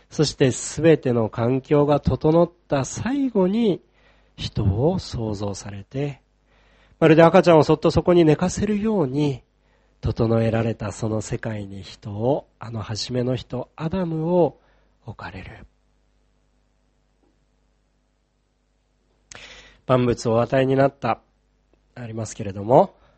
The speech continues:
命の息と万物、命の息を吹き込まれて、アダムは人となりました。そして、あの善悪の知識の実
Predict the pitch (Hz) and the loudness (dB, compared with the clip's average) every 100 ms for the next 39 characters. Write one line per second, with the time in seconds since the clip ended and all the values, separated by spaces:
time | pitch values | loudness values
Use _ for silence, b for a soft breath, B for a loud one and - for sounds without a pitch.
0 | _ _ _ - 120 - - 110 113 - | _ _ _ -4 -4 -4 -6 -8 -8 -10
1 | 110 113 135 127 - - - _ _ b | -6 -4 -2 -4 -4 -18 -20 _ _ b
2 | b b b b b b _ 151 147 - | b b b b b b _ 6 6 6
3 | 131 127 143 - 147 131 98 - - 165 | 0 2 2 0 -2 0 -2 -6 -6 -2
4 | 165 175 135 113 92 _ _ _ _ _ | 2 2 0 -4 -14 _ _ _ _ _
5 | 139 123 107 104 101 - - 143 - 165 | -8 -6 -6 -8 -12 -12 -8 -8 -2 0
6 | 143 - b b - 110 110 117 117 - | 0 -2 b b -16 -10 -6 -4 -6 -8
7 | 98 - _ _ _ _ _ _ _ _ | -14 -20 _ _ _ _ _ _ _ _
8 | - 139 - 180 170 - _ _ _ _ | -10 -8 -2 0 0 -4 _ _ _ _
9 | _ _ _ _ _ - 147 135 156 156 | _ _ _ _ _ 2 4 8 10 10
10 | 147 135 123 165 156 - 143 123 107 127 | 8 2 2 -2 -2 -4 -2 -2 0 0
11 | 143 | 0